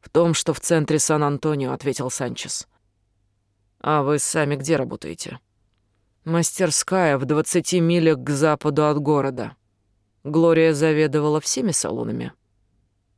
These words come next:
Она осуществляла общее руководство. Повседневными делами занимались менеджеры отделений. «Кто заведовал центральным?» спросил Мазур. «Лина Нельсон». Детектив черкнул имя в записную книжку.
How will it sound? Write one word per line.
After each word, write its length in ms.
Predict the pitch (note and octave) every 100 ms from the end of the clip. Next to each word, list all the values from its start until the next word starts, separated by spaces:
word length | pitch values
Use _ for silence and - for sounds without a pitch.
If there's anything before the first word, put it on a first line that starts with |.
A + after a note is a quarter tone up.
| -
Она 400 | C#3 C#3+ E3 F#3+
осуществляла 760 | - F3+ F3 - D#3+ D#3 E3+
общее 360 | E3 D#3+ - D#3
руководство. 720 | D3+ D#3+ B2+ B2+ - - C#3 - _ _ _
Повседневными 760 | E3 - F3+ D#3+ F3 D#3+ E3 D#3
делами 420 | D3+ D3+ F3+ E3+
занимались 580 | C3 D#3+ E3 E3 D#3 -
менеджеры 520 | D#3+ E3 E3+ C#3+ E3
отделений. 680 | E3 C#3+ D#3+ C#3 C#3 C3+ - _ _ _ _ _ _ _
«Кто 280 | - - E3+
заведовал 560 | D#3+ D3 D3 C#3 C3+
центральным?» 640 | B2+ C#3+ C3+ - C3+ C#3 D3+
спросил 420 | - D3+ - D3
Мазур. 420 | D3 D3 C#3 C#3+ _ _ _ _ _ _ _ -
«Лина 500 | C#3 D3 F3 F3+ F3
Нельсон». 680 | E3 D3+ C#3 - C3+ C3 - _ _ _ _ _ -
Детектив 580 | C#3+ C#3+ D3+ - D3+
черкнул 440 | - D#3 - D3+ D3
имя 300 | - F3+ G3
в 20 |
записную 480 | E3+ E3+ C3+ C#3 C#3
книжку. 500 | - C3 - - C3+